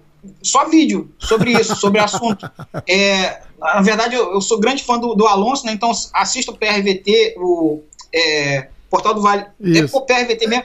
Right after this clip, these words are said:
Speaker 2: É, P V T, Portal do Vale Tudo.
Speaker 1: P V T. É, as histórias lá do Verdun, lá, assisto todos. Até vi ali o, o foda-se ali do Romo Barral ali.
Speaker 2: Ah,
Speaker 1: É.
Speaker 2: não, o foda-se é do Renzo.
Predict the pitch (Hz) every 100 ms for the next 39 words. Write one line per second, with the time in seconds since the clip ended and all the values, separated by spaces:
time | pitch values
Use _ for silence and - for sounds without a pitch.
0 | - 247 214 202 202 240 233 202 170 185
1 | 185 208 214 - 180 151 160 - 220 -
2 | _ _ - 180 196 190 185 170 - _
3 | _ - 208 240 254 247 254 254 226 233
4 | 233 220 220 190 226 208 214 208 247 233
5 | 220 - 208 220 208 208 311 247 277 254
6 | 233 240 233 185 160 - - 202 190 175
7 | - - 233 202 190 196 202 196 190 196
8 | 196 185 165 185 185 175 190 233 277 -
9 | _ _ _ - 220 190 247 233 208 190
10 | 233 262 285 - 285 277 196 233 247 170
11 | 147